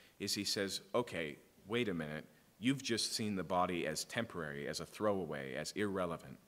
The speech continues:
That's wrong." And then he starts to emphasize it more. And so notice here in the second paragraph.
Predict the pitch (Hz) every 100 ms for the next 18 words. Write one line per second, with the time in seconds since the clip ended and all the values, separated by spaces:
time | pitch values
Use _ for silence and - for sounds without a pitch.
0 | - - _ 95 123 - 90 90 80 76
1 | 76 - - - 85 90 104 135 135 95
2 | 110 - - 98 - - 95 - - -
3 | 92 87 85 85 80 78 82 82 80 71
4 | 69 69 82 - 87 90 120 139 104 -
5 | 95 87 85 87 85 - 117 - 92 -
6 | 69 65 - 60 - -